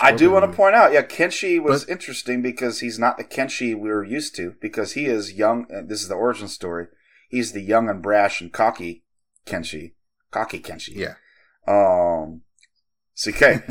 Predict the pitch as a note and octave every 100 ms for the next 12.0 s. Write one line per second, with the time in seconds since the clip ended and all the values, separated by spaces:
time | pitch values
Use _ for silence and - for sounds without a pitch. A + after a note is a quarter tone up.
0 | C3 - B2+ A#2 A#2 A#2 A#2+ A#2 A#2 -
1 | G#2 G#2+ G#2+ G#2+ - - G#2+ F#3+ D3+ -
2 | C3 A2 A#2+ D#3 - F#2 F2+ A2+ G#2+ G#2+
3 | F#2+ - - _ G2 G2 G#2 G2+ F#2+ G#2
4 | F#2 G2+ E2 A#1 - - E2+ F#2+ A2+ A#2+
5 | G#2+ F#2+ E2+ F#2 F2 D#2+ D#2+ D#2+ E2 -
6 | F2+ F2+ F2 F2 _ _ _ _ _ _
7 | _ F2 F#2+ G2+ G#2 A2+ B2+ G#2+ F#2+ F#2+
8 | G2+ - A2+ G#2+ F#2+ F#2 F2 F2+ E2 E2+
9 | F#2 G#2 G2+ G#2 G2+ G2 G#2+ G2+ F#2+ F#2
10 | F2 - F#2 E2+ F2+ F2 F#2+ E2+ E2 F2
11 | F2+ F2 F#2 F2 F2+ - G2+ F#2 F2 E2+